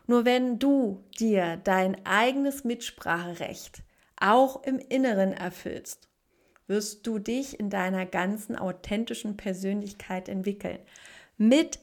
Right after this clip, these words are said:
Sonnen- und Schattenseiten. Du wirst akzeptieren, dass beides dort hingehört und Daseinsberechtigung und Gleichberechtigung hat.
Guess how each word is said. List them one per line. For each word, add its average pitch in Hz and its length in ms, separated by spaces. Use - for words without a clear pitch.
Sonnen- 226 600
und 202 240
Schattenseiten. 175 920
Du 190 240
wirst 240 420
akzeptieren, 226 1200
dass 190 240
beides 214 600
dort 185 460
hingehört 190 680
und 180 280
Daseinsberechtigung 190 1000
und 196 160
Gleichberechtigung 190 880
hat. - 260